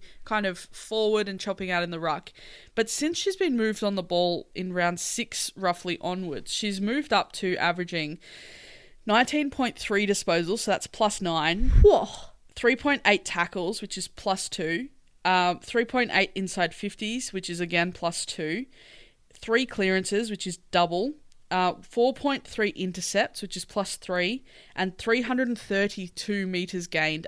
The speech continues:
Speaker 1: a game s-, since round six. So Eden Zanker's move into the middle has been a, a revelation for Melbourne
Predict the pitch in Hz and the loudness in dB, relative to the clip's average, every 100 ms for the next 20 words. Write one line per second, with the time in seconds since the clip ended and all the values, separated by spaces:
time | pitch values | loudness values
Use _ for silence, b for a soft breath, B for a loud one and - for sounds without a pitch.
0 | - 180 175 156 - - - - - - | -4 -2 0 0 -2 -12 -12 -10 -10 -6
1 | - 226 - 202 180 - 165 113 - - | -2 -2 2 2 2 -2 -6 -6 -8 -10
2 | - B B B B 226 196 233 269 277 | -12 B B B B 0 2 2 6 4
3 | 269 226 214 214 - 196 185 175 180 220 | 6 4 4 4 4 4 0 0 0 -2
4 | 214 180 190 185 - - - 185 190 190 | -4 -2 -4 -4 -8 -6 -4 0 2 2
5 | 180 170 175 - 175 - 170 156 170 190 | 2 2 0 -2 -4 -4 -4 -2 -2 -2
6 | 262 | -4